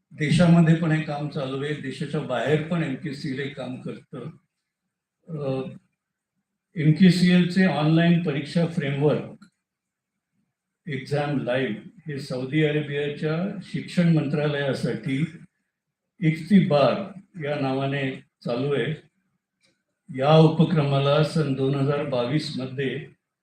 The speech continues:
World Summit of Information Society, डब्ल्यूआयएसएसचा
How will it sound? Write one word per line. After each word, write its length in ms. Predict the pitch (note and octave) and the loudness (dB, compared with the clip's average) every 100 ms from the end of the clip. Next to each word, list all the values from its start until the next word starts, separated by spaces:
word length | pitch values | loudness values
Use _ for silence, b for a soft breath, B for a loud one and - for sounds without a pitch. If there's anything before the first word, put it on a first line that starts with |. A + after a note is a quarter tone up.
| _ _ - | _ _ -10
World 300 | C3+ D#3+ F3+ | -2 2 2
Summit 540 | D#3+ - D#3+ D3+ D#3+ D#3+ | 0 -4 -6 -2 -2 -2
of 160 | D#3+ - | -4 -6
Information 720 | A#2+ - D3 C#3 D3+ D3+ D3+ | -8 -8 -6 -4 -4 -2 -4
Society, 760 | C#3 - B2 - C#3 C#3 C#3 | -6 -12 -14 -8 -6 -6 -10
डब्ल्यूआयएसएसचा 1500 | G#2+ G#2+ B2 B2 C#3 C#3 C#3+ - - D#3+ C#3 - D3+ - F#3 | -12 -12 -12 -12 -8 -4 -4 -4 -8 -12 -10 -8 -8 -8 -8